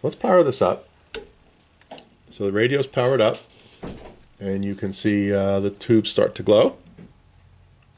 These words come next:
And according to the alignment procedure, it says, uh, step one and two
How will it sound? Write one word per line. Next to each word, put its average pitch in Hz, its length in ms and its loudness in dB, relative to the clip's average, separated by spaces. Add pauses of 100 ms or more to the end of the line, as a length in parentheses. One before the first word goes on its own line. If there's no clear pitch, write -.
(1700)
And 117 340 2
according 214 440 2
to 226 100 -2
the 165 100 6
alignment 143 400 4
procedure, 98 640 -2 (680)
it 104 100 -2
says, 113 640 2 (380)
uh, 104 220 -2
step - 320 0
one 135 160 4
and 127 120 0
two 92 320 0